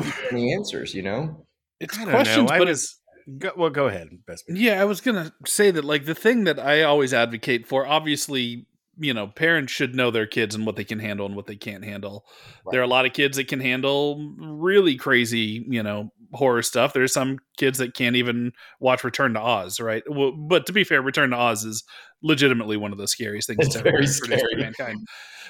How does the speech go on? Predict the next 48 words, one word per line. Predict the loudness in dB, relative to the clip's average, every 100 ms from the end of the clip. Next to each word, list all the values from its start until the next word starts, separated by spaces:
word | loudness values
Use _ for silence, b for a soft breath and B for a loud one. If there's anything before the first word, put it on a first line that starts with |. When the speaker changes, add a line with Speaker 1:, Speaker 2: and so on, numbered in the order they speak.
| -2
Speaker 3:
But | 0 2 2
you |
know | 4
what | 4
I | 2
mean? | 0 0
There, | 0 0
there | 0
are | 0
some, | 0 -2 -2 -8 -8
some | -6 -4 -4
people, | -2 0 2 2 0 -6
like, | -2 0 0 -6 _ _ -8
you | -2
know, | 2 4
I, | 2 -2 -8 -2
I've | 0
seen | 2 0
it |
in | 2
my | 2
own | 2 2
life. | 0 0
My, | -2 0 0 -4
my | -4 -2
nephews | 0 0 0 -2 -2
and | -2
the | -2 0
older | 2 4 4
one | 4 2 2 -2 -2
could | -2
watch | 0 0 -2 -4
just | -4 -2
about | 0 2
anything | 0 2 2 2 0
at, | -2 -2 0
at | -2
a | 0
super | -4 -2
young | 0 2
age. | 2 0 -2 -6
His | -6
little | -4 -4
brother, | 2 4 4 2 -2 B B B 2
uh, | 4 6 6 4 0
the | 0 2 2
trailer | 4 4 4 0
for | -2